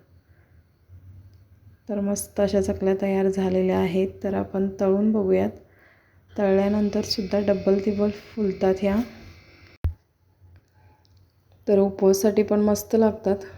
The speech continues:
अं, कोणाकोणाला खिचडी नाही आवडत, तर तुम्ही अशा चकल्या पण करून खाल्ल्या तरी चालतात, वेपर्स वगैरे खाण्यापेक्षा घरामध्येच बनवलेल्या. तर, अ, मी तळून बघते कशा होतात.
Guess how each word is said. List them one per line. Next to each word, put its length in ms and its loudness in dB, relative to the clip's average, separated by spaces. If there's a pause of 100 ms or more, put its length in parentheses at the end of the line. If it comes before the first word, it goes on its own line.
(380)
अं, 280 -4
कोणाकोणाला 580 2
खिचडी 380 2
नाही 220 2
आवडत, 300 2 (100)
तर 100 0
तुम्ही 280 -2
अशा 160 -2
चकल्या 380 -2
पण 340 -2 (540)
करून 280 2
खाल्ल्या 360 2
तरी 160 2
चालतात, 460 -2 (120)
वेपर्स 600 2
वगैरे 400 2
खाण्यापेक्षा 680 -4 (1040)
घरामध्येच 680 2
बनवलेल्या. 540 -2 (480)
तर, 380 0
अ, 20 -2
मी 240 0
तळून 300 2
बघते 360 -2
कशा 280 -6
होतात. 360 -2